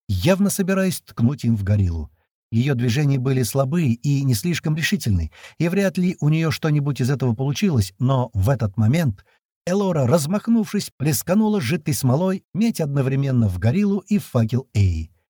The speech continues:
Пролетающая жидкость ярко вспыхнула прямо перед носом обозленной гориллы. Морлок, обожженный уже в который раз, яростно взвыв от боли, бросился куда-то в сторону, не разбирая дороги, сокрушая своих сородичей.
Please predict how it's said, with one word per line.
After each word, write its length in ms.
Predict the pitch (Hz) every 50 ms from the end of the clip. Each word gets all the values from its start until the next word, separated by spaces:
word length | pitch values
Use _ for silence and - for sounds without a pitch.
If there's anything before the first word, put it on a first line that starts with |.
| _ _ _ _ _ -
Пролетающая 720 | 139 131 139 143 135 117 - 143 139 139 131 - - 131
жидкость 480 | 113 104 143 131 - - 131 107 - 120
ярко 380 | 107 113 190 180 - - 151
вспыхнула 600 | 113 - - - - 220 214 - - 147 135 131
прямо 560 | 113 - - - 143 160 180 185 180 160 156 147
перед 220 | - 139 131 123
носом 340 | 131 175 175 - - 156 156
обозленной 640 | 147 135 131 101 107 104 113 113 107 107 110 110
гориллы. 540 | 98 92 104 95 92 85 82 78 76 71 - _ _ _ _ _ _ _ _ _ -
Морлок, 480 | 143 147 160 160 151 139 127 117 - 147
обожженный 540 | 123 143 139 113 123 170 160 151 147 143
уже 180 | 127 120 139 123
в 80 | 104 -
который 340 | 135 123 - 139 120 113
раз, 300 | 120 147 156 151 - -
яростно 600 | 110 101 113 151 220 220 208 202 - - - 175 151
взвыв 380 | 113 92 - 131 156 135 -
от 100 | 131 120
боли, 280 | 113 131 180 185 175 170
бросился 540 | 139 101 110 131 156 135 - 143 117 - 120
куда-то 300 | - 127 113 113 - 107
в 40 | -
сторону, 480 | - - - 160 143 123 95 85 80 - - - _ _ _ -
не 160 | 120 170 214
разбирая 500 | 208 185 139 147 175 180 170 160 151 139
дороги, 380 | 110 117 123 175 185 175 156
сокрушая 540 | 180 - - 143 - 147 123 - 135 135 135
своих 280 | 120 - 117 107 110 98
сородичей. 600 | - 117 104 101 95 85 85 - - 92 76 -